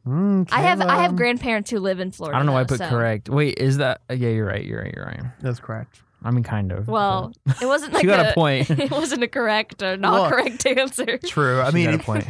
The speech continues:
Speaker 1: <laughs> but imagine if you had the exact right day. I would have flipped.
Speaker 2: I was about to say the beginning of June, too, so watch out. Just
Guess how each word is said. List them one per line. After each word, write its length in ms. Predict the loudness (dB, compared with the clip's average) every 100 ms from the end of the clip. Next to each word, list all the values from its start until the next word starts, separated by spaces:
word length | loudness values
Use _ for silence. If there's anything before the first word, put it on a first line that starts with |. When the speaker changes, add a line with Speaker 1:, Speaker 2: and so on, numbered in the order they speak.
| -6
Speaker 1:
<laughs> 120 | -4
but 120 | 0
imagine 300 | 2 2 2
if 60 | 2
you 60 | 2
had 80 |
the 100 | 2
exact 520 | 0 2 2 0 -2 -2
right 200 | -2 -2
day. 280 | -4 -4 -4
I 100 | -2
would 120 | -2
have 120 | -4
flipped. 380 | -6 -4 -2 0
Speaker 2:
I 120 | -2
was 180 | 0 0
about 240 | 0 0
to 80 | -2
say 180 | -4 -2
the 60 | -2
beginning 440 | -2 -4 -6 -8
of 100 | -10
June, 340 | -10 -10 -10 -14
too, 340 | -16 -16 -16
so 420 | -16 -14 -14 -16 -12 -14 -14 _ _ _ _
watch 260 | -6 -6 -4
out. 320 | -8 -8 -12 -20 _ _ _ _ _ _ _
Just 300 | -14 -14